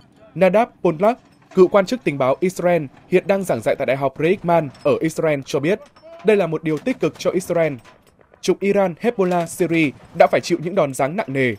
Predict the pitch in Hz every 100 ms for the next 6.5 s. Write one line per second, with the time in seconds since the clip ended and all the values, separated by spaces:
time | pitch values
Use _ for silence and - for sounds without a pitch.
0 | _ 185 170 165 165 175 127 156 117 -
1 | _ _ _ 170 170 160 160 151 156 139
2 | 151 170 208 160 143 131 127 143 151 107
3 | 139 214 _ _ _ 175 156 240 - 123
4 | - 165 135 180 175 123 143 135 127 107
5 | - - 151 127 165 220 185 139 131 -
6 | 143 180 123 208 233